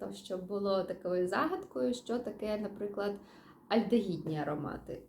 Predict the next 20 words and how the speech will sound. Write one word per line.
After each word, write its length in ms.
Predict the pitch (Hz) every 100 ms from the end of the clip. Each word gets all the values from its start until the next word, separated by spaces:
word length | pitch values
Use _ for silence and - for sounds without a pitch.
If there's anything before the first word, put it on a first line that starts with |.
| _
Ось 260 | 208 208 214
я 160 | 233 262
не 80 | 285
могла 280 | 277 220
зрозуміти, 680 | 196 185 190 208 254 381 247
ну, 180 | 220 202
бо, 400 | 202 196 196 185
якби, 500 | 180 175 185 185 185 - - _ 208
е, 640 | 208 202 202 196 180 - - - _ _ - - -
дерев'яні, 1300 | - 185 208 226 247 226 226 202 202 175 196 185
ясно, 800 | 190 175 175 - 247 311 392 440 -
да, 420 | - 240 311 392
це 220 | 392 240
всякі 400 | 240 233 233 240
палюшки, 640 | 240 254 226 226 - - 226
такі 240 | - 226
сандали 840 | 226 214 208 196 269 339 339 302 220
і 40 |
проче. 800 | 196 208 208 208 - 196 196 202 - - - - -
А, 420 | 208 214 220